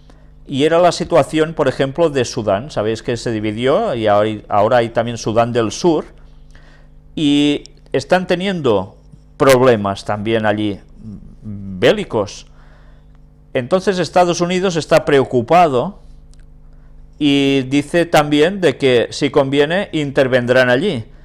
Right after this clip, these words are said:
porque resulta que, claro, allí hay algo muy importante, y es que hay los principales yacimientos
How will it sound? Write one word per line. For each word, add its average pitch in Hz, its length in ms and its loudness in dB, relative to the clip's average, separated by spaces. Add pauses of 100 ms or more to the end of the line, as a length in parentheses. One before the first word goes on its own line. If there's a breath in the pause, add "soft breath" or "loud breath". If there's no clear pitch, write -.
(200 soft breath)
porque 135 360 2
resulta 151 440 0
que, 180 140 -4
claro, 180 380 0 (320)
allí 139 360 2
hay 160 160 4
algo 160 280 4
muy 160 260 -2
importante, 131 840 0 (340 soft breath)
y 110 240 -2
es 139 120 0
que 143 220 2
hay 151 300 0 (420)
los 131 260 -2
principales 151 840 0
yacimientos 143 1120 -4